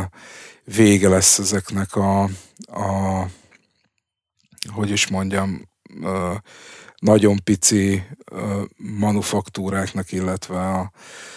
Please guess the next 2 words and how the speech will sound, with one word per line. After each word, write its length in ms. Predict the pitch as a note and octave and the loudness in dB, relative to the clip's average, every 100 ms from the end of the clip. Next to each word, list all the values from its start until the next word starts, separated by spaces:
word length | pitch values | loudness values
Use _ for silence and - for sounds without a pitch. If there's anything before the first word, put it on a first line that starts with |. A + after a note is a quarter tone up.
| - - - - - - _ - G2 | -20 -20 -20 -20 -20 -20 _ -6 2
az 680 | G2+ G2 G2 G2 G2 F#2+ - | 4 6 6 4 4 2 0
otthon, 720 | - C#3 C3+ - - A2+ A2 | 6 6 6 2 4 6 6